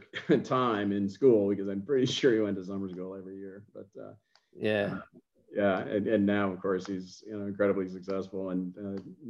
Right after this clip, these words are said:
Speaker 1: moving tons of money around. So I'm like, "Wow,
Speaker 2: He's
Speaker 1: what
Speaker 2: the
Speaker 1: a"
Speaker 2: best.
Speaker 1: Yeah, he's great. He's a great guy, and I mean, you know, obviously he's still, like,
Speaker 2: And so
Speaker 1: great friend of mine.
Speaker 2: I do recall he had an interesting transition story. We should talk about transition also at some point. We'll
Speaker 1: Yeah.
Speaker 2: get this in, in your story, but I rem-,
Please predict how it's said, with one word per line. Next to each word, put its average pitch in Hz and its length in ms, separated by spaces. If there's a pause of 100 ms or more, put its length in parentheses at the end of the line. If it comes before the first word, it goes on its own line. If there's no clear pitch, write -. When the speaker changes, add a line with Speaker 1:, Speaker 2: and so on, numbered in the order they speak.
(160)
Speaker 1:
moving 101 560 (340)
tons 104 180
of 95 60
money 95 220
around. 95 340
So 98 100
I'm 101 60
like, 98 180
"Wow, 104 180
Speaker 2:
He's 135 160
Speaker 1:
what 107 40
Speaker 2:
the 110 140
Speaker 1:
a" - 20
Speaker 2:
best. 101 480 (240)
Speaker 1:
Yeah, 101 120
he's 98 100
great. 92 260
He's 135 180
a 131 40
great 127 200
guy, 107 220
and 95 140
I 101 40
mean, 101 320
you 104 100
know, 95 80
obviously 98 320
he's 92 240 (140)
still, 101 300
like, 185 140
Speaker 2:
And 180 80
so 196 140
Speaker 1:
great - 100
friend 104 120
of 127 60
mine. 151 180
Speaker 2:
I 233 40
do 180 260
recall 139 360
he 160 180
had 180 160
an 131 40
interesting 123 440
transition 113 520
story. 113 200
We 147 80
should 170 120
talk 143 220
about 120 220
transition 110 480
also 110 360
at 95 60
some 110 200
point. 104 180
We'll 107 140
Speaker 1:
Yeah. 120 100
Speaker 2:
get 117 80
this 107 240
in, 117 120
in 113 140
your 107 100
story, 123 360
but 101 180 (340)
I 120 100
rem-, 139 200